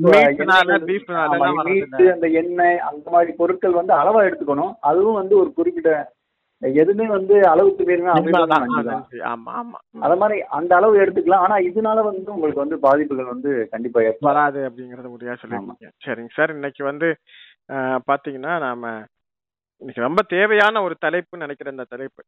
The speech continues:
Speaker 1: மருந்து மாத்திரைகளால் தொடர் பயன்பாட்டில் இருக்கக்கூடியவர்களுக்கு ஏற்படக்கூடிய,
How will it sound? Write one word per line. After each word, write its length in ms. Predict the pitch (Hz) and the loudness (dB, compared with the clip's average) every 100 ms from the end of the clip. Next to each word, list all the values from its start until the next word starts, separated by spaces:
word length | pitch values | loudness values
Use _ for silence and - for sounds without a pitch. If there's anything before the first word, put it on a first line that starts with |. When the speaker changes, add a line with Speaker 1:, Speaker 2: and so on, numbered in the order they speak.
| _ _ _ _ _ _ _ _ _ | _ _ _ _ _ _ _ _ _
Speaker 1:
மருந்து 560 | 147 143 165 202 214 208 | -2 2 2 2 0 0
மாத்திரைகளால் 840 | 180 185 - 185 156 156 170 196 190 | -2 -6 -6 -8 -6 0 0 0 -6
தொடர் 320 | 147 170 175 | -8 -8 -4
பயன்பாட்டில் 720 | 156 170 175 160 156 - 147 | -2 -2 -2 -2 -2 -6 -10
இருக்கக்கூடியவர்களுக்கு 880 | 139 - 147 - 135 135 - 156 139 | -10 -12 -16 -12 -10 -10 -10 -8 -4
ஏற்படக்கூடிய, 840 | 143 - 139 135 - 127 127 165 | -4 -6 -8 -8 -8 -12 -6 -6